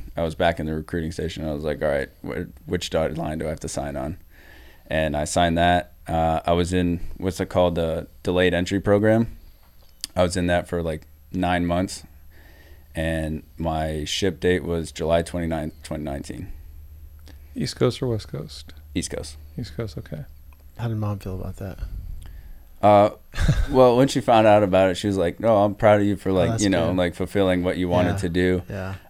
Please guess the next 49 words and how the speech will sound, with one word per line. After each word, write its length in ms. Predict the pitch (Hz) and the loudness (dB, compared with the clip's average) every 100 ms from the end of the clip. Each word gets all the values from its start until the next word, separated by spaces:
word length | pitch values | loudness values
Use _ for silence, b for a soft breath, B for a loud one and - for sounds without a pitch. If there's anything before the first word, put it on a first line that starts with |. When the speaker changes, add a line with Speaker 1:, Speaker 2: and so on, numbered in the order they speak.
| - | 0
Speaker 1:
Um, 360 | 85 82 80 | 4 4 2
when 420 | 82 90 87 85 - - | 2 2 2 0 -4 -4
the 100 | 92 | 0
date 220 | 87 95 87 | 4 6 6
rolled 240 | 92 90 | 4 4
around, 320 | 87 87 87 85 | 4 4 2 0
like, 240 | 80 - | -2 -2
the 120 | 95 | -4
tears 340 | 87 107 98 - | 0 2 4 4
started 260 | 95 90 | 2 4
rolling 340 | 85 87 87 85 | 4 4 4 2
Speaker 3:
Oh, 20 | |
yeah. 60 | 87 | 0
Speaker 1:
the 60 | |
same. 440 | 87 80 80 82 - - | 0 0 0 -2 -6 -2
And 220 | 92 92 92 | 2 6 6
every 240 | 95 98 | 4 4
time 320 | 104 95 90 | 2 2 2
that 260 | 85 82 - - | 0 -2 -4 -2
I 160 | 85 87 | 0 0
came 280 | 95 90 87 | 0 0 2
home 420 | 90 87 87 90 - - - | 2 2 0 -4 -10 -10 -2
or 300 | 82 80 82 - | 0 0 -2 -6
she 180 | - 90 | -4 0
got 140 | 87 | 0
to 100 | 85 | 0
see 200 | - 76 | -4 -2
me, 160 | 90 85 | 0 0
it 40 | |
was 80 | 82 | -2
the 80 | 80 | -4
same 240 | 80 80 | -4 -4
thing 180 | 80 76 | -4 -4
every 160 | 76 73 | -4 -6
time 220 | 76 73 | -6 -6
I 40 | |
have 80 | 76 | -6
to 100 | 78 | -6
leave. 300 | 71 71 71 - b b b b b b b - | -6 -6 -8 -12 b b b b b b b -6
'Cause, 220 | 76 76 | -4 0
Speaker 3:
Yeah. 80 | 80 | 0
Speaker 1:
like, 140 | 76 69 - | 0 -2 -2
you 100 | 85 | 0
know, 140 | 80 | 0
sometimes 440 | 92 85 90 87 78 | 0 2 2 2 0
it's 120 | - | -2
six 220 | 90 - | -2 0
months 320 | 87 85 80 | 0 0 -2
and 280 | 76 76 73 | -6 -6 -6